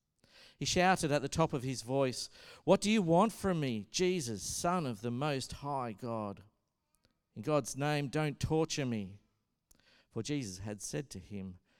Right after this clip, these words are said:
"Come out of this man, you impure spirit." Then Jesus asked him, "What is your name?" "My name is Legion," he replied,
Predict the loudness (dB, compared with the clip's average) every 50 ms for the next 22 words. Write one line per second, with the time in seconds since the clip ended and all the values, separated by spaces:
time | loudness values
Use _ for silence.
0 | _ _ _ _ _ _ -4 -2 0 2 2 2 2 2 2 2 0 -2 -2 -2
1 | -2 -2 0 0 -2 -2 -4 -6 -8 -8 -8 -6 -4 -4 -6 -6 -4 -4 -2 -2
2 | -2 -2 -4 -8 -10 -8 -6 -6 -6 -6 -8 -10 _ _ _ _ _ _ _ _
3 | _ _ _ _ _ _ _ _ _ _ _ _ _ -20 -20 _ -12 -10 -8 -6
4 | -4 -4 -4 -4 -4 -6 -8 -8 -8 -6 -6 -6 -6 -8 -8 -8 -8 -10 -10 _
5 | -20 -20 _ _ _ _ _ _ _ _ _ _ -4 -2 -2 -2 -2 -4 -4 -4
6 | -4 -2 -4 -4 -4 -4 -4 -4 -6 -6 -10 -12 -16 -20 -20 -20 -20 -20 _ _
7 | _ _ _ _ _ _ _ _ _ _ _ _ _ _ -10 -4 0 0 2 4
8 | 4 4 4 4 2 2 2 2 2 2 0 0 -2 -4 -4 -6 -6 -8 -12 -12
9 | -6 -4 -4 -2 -2 -4 -6 -6 -8 -6 -6 -6 -8 -10 -12 -16